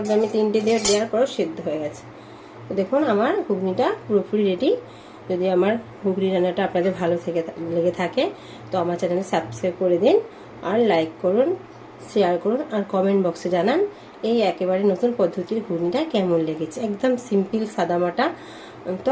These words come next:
আজকের মতো এতটাই, আবার নতুন কোনো রেসিপি নিয়ে আপনাদের সামনে হাজির হব। উম, খোদা হাফেজ।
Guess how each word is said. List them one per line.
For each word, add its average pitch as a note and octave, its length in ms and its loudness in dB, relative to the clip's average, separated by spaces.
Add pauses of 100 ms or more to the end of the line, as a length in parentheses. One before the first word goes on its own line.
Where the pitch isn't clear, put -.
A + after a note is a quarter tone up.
আজকের F#3 320 -2
মতো F3 120 -4 (120)
এতটাই, F3+ 320 0 (100)
আবার F#3+ 240 0
নতুন F#3 220 -2
কোনো F#3 200 0
রেসিপি - 300 -6
নিয়ে G3 160 -2
আপনাদের F3 300 0
সামনে F3 260 0
হাজির E3 280 -2
হব। F3+ 100 0 (800)
উম, F3 480 0 (160)
খোদা F3+ 260 0
হাফেজ। D#3 300 -6